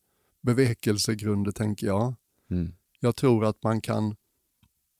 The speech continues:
Speaker 1: bidra med mycket genom att vara det på rätt sätt. Men man måste också vara väldigt försiktig med varför man gör det.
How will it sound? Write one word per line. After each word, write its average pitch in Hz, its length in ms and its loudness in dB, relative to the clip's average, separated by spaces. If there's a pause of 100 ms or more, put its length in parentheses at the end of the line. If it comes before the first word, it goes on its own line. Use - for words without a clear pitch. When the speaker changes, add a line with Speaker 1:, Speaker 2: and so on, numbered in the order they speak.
(260)
Speaker 1:
bidra 127 680 0
med 143 160 0
mycket 120 360 -2
genom 110 340 2
att 110 80 0
vara 107 320 0
det 107 80 -8
på 117 160 -8
rätt 107 200 -8
sätt. - 420 -6 (1500)
Men 113 220 4
man 113 140 4
måste 117 220 0
också - 240 -2
vara 113 120 4
väldigt 113 260 0
försiktig - 460 -4
med 110 120 -2
varför 107 320 -2
man 110 160 0
gör 101 240 2
det. 131 180 -4